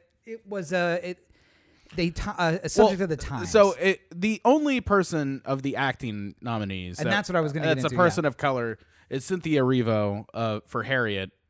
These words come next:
Speaker 2: in the Best Actress nomination. Um, I think that, you know, let me put it this way. I think that, uh, there are certainly people who would be deserving of getting in on those nominations,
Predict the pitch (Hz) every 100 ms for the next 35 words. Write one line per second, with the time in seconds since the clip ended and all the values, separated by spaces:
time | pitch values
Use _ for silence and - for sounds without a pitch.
0 | - 117 107 104 113 104 110 104 107 95
1 | 110 98 92 90 - 87 87 - _ _
2 | _ 85 110 107 104 98 101 - - 120
3 | - 151 - 127 120 113 _ _ _ _
4 | _ _ _ _ _ _ _ _ _ _
5 | _ _ _ - 247 233 220 - - -
6 | - - - _ _ _ _ _ _ _
7 | _ 180 226 226 208 147 123 101 87 80
8 | 135 147 202 208 156 156 143 - 123 110
9 | _ 123 120 117 107 135 139 131 123 -
10 | 208 220 190 185 180 175 156 _ _ _
11 | _ 175 170 139 127 123 143 131 127 113
12 | 113 143 143 143 143 104 113 127 127 123
13 | - 127 120 113 - 117 117 113 - 117
14 | 117 110 110 107 104 98 95 101 92 87